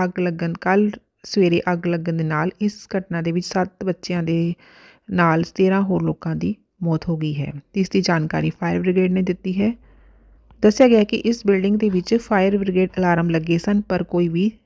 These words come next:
ਸਹੀ ਨਹੀਂ ਸੀ ਤੇ ਇਹ ਘਟਨਾ ਉੱਥੇ ਦੇ ਟਾਈਮ ਮੁਤਾਬਕ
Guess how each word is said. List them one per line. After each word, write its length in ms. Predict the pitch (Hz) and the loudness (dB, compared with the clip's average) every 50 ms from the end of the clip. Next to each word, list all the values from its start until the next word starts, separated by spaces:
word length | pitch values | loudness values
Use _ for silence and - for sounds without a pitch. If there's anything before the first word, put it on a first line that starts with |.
| _ _ | _ _
ਸਹੀ 340 | _ - - 180 180 196 | _ -4 0 2 2 4
ਨਹੀਂ 180 | 196 185 175 180 | 4 2 2 2
ਸੀ 260 | - - 196 226 240 - - - - - - _ _ _ _ _ _ _ _ _ _ _ _ - | 2 2 0 0 0 -2 -6 -20 -20 -20 -20 _ _ _ _ _ _ _ _ _ _ _ _ -10
ਤੇ 80 | - - | -2 4
ਇਹ 160 | 226 233 240 233 226 | 6 6 6 6 4
ਘਟਨਾ 200 | 208 180 180 190 | 2 2 4 2
ਉੱਥੇ 260 | 185 180 - - 226 | 2 2 2 2 2
ਦੇ 120 | 220 226 220 | 4 4 4
ਟਾਈਮ 360 | - 202 180 175 175 175 175 | 4 2 0 0 0 0 0
ਮੁਤਾਬਕ 540 | 175 175 - 165 160 156 160 165 165 - | -2 -2 0 0 0 2 0 0 -2 -4